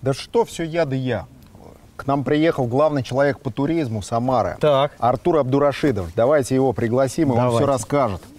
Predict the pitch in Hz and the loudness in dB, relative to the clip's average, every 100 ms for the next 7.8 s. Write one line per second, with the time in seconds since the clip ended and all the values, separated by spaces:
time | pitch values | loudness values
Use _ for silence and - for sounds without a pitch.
0 | - - - 180 180 127 220 143 127 147 | -20 -8 -2 0 2 2 2 2 2 2
1 | 151 202 208 247 208 165 185 190 165 214 | 4 4 4 4 4 4 4 2 2 4
2 | 208 180 175 139 170 143 175 202 240 190 | 4 4 2 0 -2 2 4 6 6 4
3 | 139 160 147 170 156 160 135 117 - - | 2 2 2 2 2 0 2 0 -4 -4
4 | 143 143 160 113 - - - 160 202 208 | -4 -2 -2 -2 -6 -12 -4 2 2 4
5 | 170 - 151 139 180 190 156 127 165 165 | 2 2 2 4 2 0 -2 0 2 0
6 | - - - 156 143 151 165 151 147 147 | -4 -20 -2 2 4 4 4 4 2 2
7 | 143 131 143 135 - 170 190 | 2 0 2 0 0 2 2